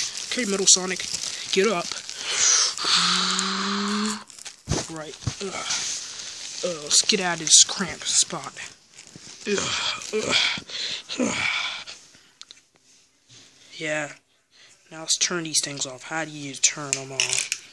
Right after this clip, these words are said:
Uh, uh, you know what, boss? Let me do it. Let me do it, boss. Let me do it.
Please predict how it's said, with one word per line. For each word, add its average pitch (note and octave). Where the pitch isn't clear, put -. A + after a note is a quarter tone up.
Uh, C3+
uh, C#3
you C#4
know C4+
what, A3
boss? -
Let F3
me F#3+
do E3+
it. -
Let F#3+
me F#3+
do D3
it, C3
boss. -
Let F3
me F3+
do C3+
it. -